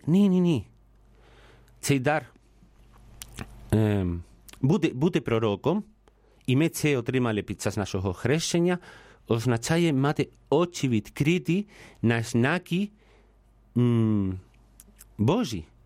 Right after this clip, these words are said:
в нашій історії і в нашому житті, і в житті інших людей, щоб ми могли зрозуміти, дати правильне тлумачення, щоб ми могли війти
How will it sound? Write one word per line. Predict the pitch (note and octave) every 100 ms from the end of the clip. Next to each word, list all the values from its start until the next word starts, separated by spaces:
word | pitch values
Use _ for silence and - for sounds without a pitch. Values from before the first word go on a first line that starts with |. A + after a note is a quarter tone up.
| _ _ _ -
в | G#2+
нашій | A#2 A2+
історії | G#2+ - C#3+ D#3 C3 G2+ - _ _ _ _ -
і | A2
в |
нашому | A#2 B2 - A#2
житті, | A2+ G#2+ E3 D#3+ - _ _ _ _ _ _ -
і |
в | G#2
житті | F#2+ G2
інших | A2+ - G2+
людей, | G2+ G#2 F#3+ - - _ _ _ _ - - -
щоб | - A#2+
ми | F3+
могли | F3+ E3 E3 -
зрозуміти, | A2+ B2 A#2 A2+ A#2+ F3 - F2 - - - -
дати | C3+ D3 C#3+ - - - _ _ _ _ _ - - -
правильне | C#3 G3+ G#3 C#3+ G#2 F2 D#2+ _ _ _ _
тлумачення, | - A#2+ A2 D#3 G#3 - A#2 F#2+ D#2+ - _ _ _ _ _
щоб | - A#2
ми | C#3
могли | D3+ C#3+
війти | C3+ B2 A#2+ A#2+ G3+